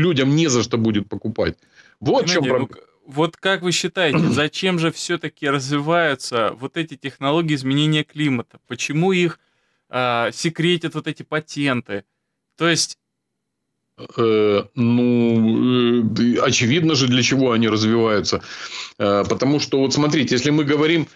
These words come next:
Speaker 1: вот, допустим, я вот глобалист, да? Я вот глобалист какой-нибудь там. Вот там, э, <clears throat> член
Speaker 2: Вырезали
Speaker 1: кор-
Speaker 2: цитату, растиражировали.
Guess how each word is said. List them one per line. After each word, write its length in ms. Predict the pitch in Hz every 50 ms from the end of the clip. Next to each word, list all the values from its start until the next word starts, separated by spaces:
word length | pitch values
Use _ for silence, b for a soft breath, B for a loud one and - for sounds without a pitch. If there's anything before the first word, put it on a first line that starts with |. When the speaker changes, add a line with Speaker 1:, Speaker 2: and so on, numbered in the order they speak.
| b -
Speaker 1:
вот, 160 | 135 151 151
допустим, 460 | 151 185 - 262 240 240 - 147 135
я 180 | 131 147 175 175
вот 140 | 156 135
глобалист, 600 | 127 123 139 139 131 143 135 135 113 90 80 -
да? 260 | - 98 120 - - - _ _ _ _ _ -
Я 120 | 127 170
вот 140 | 185 165 135
глобалист 520 | 131 139 135 127 131 120 117 104 - -
какой-нибудь 500 | - 127 123 - 143 120 101 90 85 -
там. 200 | - 90 90 85 B B B B B B B B B
Вот 280 | - 104 151 185 - -
там, 380 | - 156 151 143 131 131 131 131
э, 520 | 139 127 120 120 117 117 113 113 113 113 - -
<clears throat> 60 | _
член 640 | 202 196 190 180 175 170 160 151 147 139 131 127 127 123
Speaker 2:
Вырезали 420 | 156 170 170 175 180 160 170 160
Speaker 1:
кор- 100 | 151 160
Speaker 2:
цитату, 520 | - - 180 165 - 185 175 170 170 170 160
растиражировали. 1000 | 160 156 160 - 165 160 165 160 147 151 156 151 143 156 151 156 156 156 156